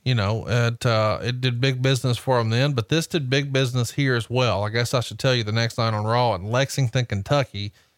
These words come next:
it's another sellout, seventeen thousand six hundred and ten fans in Lexington, an incredible gate, three hundred and twenty-six grand, over a hundred thousand dollars in merchandise. So a total haul of over four hundred twenty-six thousand that night.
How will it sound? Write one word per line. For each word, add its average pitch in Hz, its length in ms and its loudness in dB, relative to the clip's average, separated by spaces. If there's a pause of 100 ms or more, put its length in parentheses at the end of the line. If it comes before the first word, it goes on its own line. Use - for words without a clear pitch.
(120)
it's - 80 -18
another 135 240 4
sellout, 139 600 0
seventeen 160 560 0
thousand 131 460 0
six - 280 -2
hundred 135 300 2
and 117 80 -2
ten 139 220 2
fans 120 540 2
in 113 160 0
Lexington, 107 880 -2 (440)
an 120 80 2
incredible 151 560 0
gate, 104 360 -2 (400)
three 147 180 4
hundred 147 320 2
and 113 80 -8
twenty-six 143 640 0
grand, 110 460 0
over 117 300 0
a 107 60 2
hundred 151 440 2
thousand 139 420 2
dollars 120 500 0
in 107 140 -2
merchandise. 113 840 0 (460)
So 117 260 0
a 104 60 -2
total 151 340 2
haul 123 380 2
of 110 100 -4
over 117 220 0
four 135 260 0
hundred 123 400 -2
twenty-six 120 540 -2
thousand 110 400 0
that 101 180 0
night. 98 400 -4